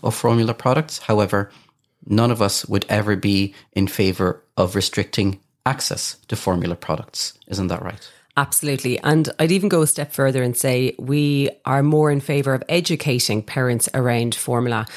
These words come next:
Speaker 2: Um, that doesn't equate to, because we're saying stop the re-, or restrict the formula advertising, that we're saying stop educating our parents towards it. I think more parents need more education on the, on the side of formula feeding and bottle feeding and all that.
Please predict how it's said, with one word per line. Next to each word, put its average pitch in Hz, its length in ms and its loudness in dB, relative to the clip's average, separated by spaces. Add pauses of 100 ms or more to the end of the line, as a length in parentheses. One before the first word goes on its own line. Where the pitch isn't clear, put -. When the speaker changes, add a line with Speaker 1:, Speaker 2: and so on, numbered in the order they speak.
(280)
Speaker 2:
Um, 131 420 2
that 156 240 0
doesn't 151 240 2
equate 131 380 -2
to, 131 520 0
because 143 380 0
we're 139 60 0
saying 131 260 2
stop 135 400 0
the 131 100 0
re-, 135 160 -2
or 143 120 2
restrict 131 520 0
the - 80 -6
formula 139 340 2
advertising, 127 640 0
that - 100 -4
we're - 80 -2
saying 127 260 0
stop 139 400 -2
educating 135 600 -2
our 113 100 -4
parents 117 420 -2
towards 120 320 -2
it. - 140 -4 (260)
I 165 100 2
think 160 160 4
more 160 220 4
parents 151 400 0
need 147 180 -2
more 156 220 4
education 160 480 0
on 151 120 2
the, 143 260 2
on 147 100 0
the 143 80 0
side 139 320 0
of 143 100 0
formula 147 300 0
feeding 143 320 0
and 131 100 0
bottle 135 280 -2
feeding 139 340 0
and 135 100 -2
all 143 200 -2
that. 135 240 -2